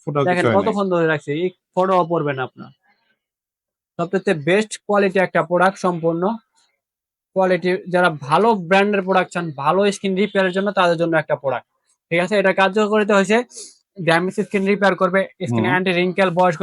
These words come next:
Speaker 2: ছাপ দূর করবে, স্কিনে পিগমেন্টেশন, এরপরে স্কিনে র‍্যাশ, স্কিনটা এই যে শীতে কুচকায় যায় ওটা
Speaker 1: হুম।
Speaker 2: নিয়ে করবে, প্লাস স্কিনটা ফর্সা করবে, ঠিক আছে? সবচেয়ে বেস্ট কোয়ালিটি সম্পূর্ণ একটা প্রোডাক্ট, অরিজিনাল কোরিয়ান রানী সিরাম,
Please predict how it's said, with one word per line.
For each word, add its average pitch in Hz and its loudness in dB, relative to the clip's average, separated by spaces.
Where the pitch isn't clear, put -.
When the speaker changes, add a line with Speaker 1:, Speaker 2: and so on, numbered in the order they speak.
Speaker 2:
ছাপ 180 0
দূর 185 -2
করবে, 185 0
স্কিনে 190 -2
পিগমেন্টেশন, 196 0
এরপরে 175 0
স্কিনে 180 0
র‍্যাশ, 165 4
স্কিনটা 180 -2
এই 180 0
যে 175 0
শীতে 196 0
কুচকায় 208 2
যায় 180 2
ওটা 185 2
Speaker 1:
হুম। 185 2
Speaker 2:
নিয়ে 190 2
করবে, - 0
প্লাস 196 2
স্কিনটা 180 -2
ফর্সা 170 -2
করবে, 120 -4
ঠিক 180 -2
আছে? 214 2
সবচেয়ে 185 -2
বেস্ট 202 0
কোয়ালিটি 208 0
সম্পূর্ণ 180 -2
একটা 170 -2
প্রোডাক্ট, 196 0
অরিজিনাল 185 0
কোরিয়ান 233 2
রানী 202 2
সিরাম, 139 -4